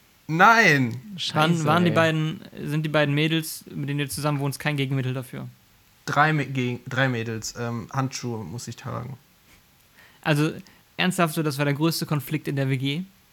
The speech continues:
Speaker 3: Sepp hat einfach nie gespült.
Speaker 2: <laughs>
Speaker 3: Also, es hat schon mal zwei bis drei Tage gedauert,
Speaker 2: Let's
Speaker 3: bis er
Speaker 2: face
Speaker 3: was
Speaker 2: it.
Speaker 3: gespült hat. Wir hatten nur kaltes Wasser, das war eh schon scheiße in der Küche. Dann hat er nie gespült.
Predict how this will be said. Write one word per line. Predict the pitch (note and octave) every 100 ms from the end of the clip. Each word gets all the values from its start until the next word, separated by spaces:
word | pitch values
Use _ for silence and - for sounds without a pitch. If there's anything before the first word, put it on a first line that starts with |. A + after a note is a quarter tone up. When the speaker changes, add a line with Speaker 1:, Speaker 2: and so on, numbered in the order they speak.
| _ _ _ _ -
Speaker 3:
Sepp | C3+ A3+
hat | D#3
einfach | C#3+ C3
nie | C3
gespült. | B2 - - - - _ _ _ -
Speaker 2:
<laughs> | - - - - - - - - D#3 - D3+
Speaker 3:
Also, | E3+ D#3 D#3 - - E3
es | E3
hat | F3
schon | - E3+
mal | D#3
zwei | - E3
bis | D3+
drei | C#3+
Tage | C#3 B2+ B2 B2
gedauert, | A#2 A2 C3
Speaker 2:
Let's | B2 B2+
Speaker 3:
bis |
er | B2+ A2+
Speaker 2:
face | -
Speaker 3:
was | A2
Speaker 2:
it. |
Speaker 3:
gespült | C#3 - D3 C3+
hat. | D3+ E3+ - _ _ _ _ _
Wir | D3
hatten | G#3+ F#3
nur | F#3 F#3+
kaltes | E3 D3 B2+
Wasser, | D3 E3+
das | D3 C3
war | C#3+
eh |
schon | D3+ B2+
scheiße | B2+ A#2+ B2+ E3 -
in |
der | -
Küche. | - C3 C#3 - - - - -
Dann | - F#3
hat | E3+
er | D#3
nie | D#3
gespült. | D3+ - F3 D#3 C#3 F3